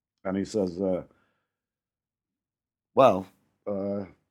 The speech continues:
they're my fish. I keep 'em at home, actually."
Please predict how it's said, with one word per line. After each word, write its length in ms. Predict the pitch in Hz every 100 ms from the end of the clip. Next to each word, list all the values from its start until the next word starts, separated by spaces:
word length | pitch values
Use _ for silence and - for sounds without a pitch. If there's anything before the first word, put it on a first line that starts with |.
| _ _ _ _ _ _ _ _ _ _ _ _ _ _ _ _ _ _ _ _ _ _ _ -
they're 120 | 107
my 220 | 127 143
fish. 360 | - 71 - 78
I 60 |
keep 260 | - 113 -
'em 140 | 98
at 100 | 69
home, 260 | 113 113 76
actually." 460 | 65 - 57 73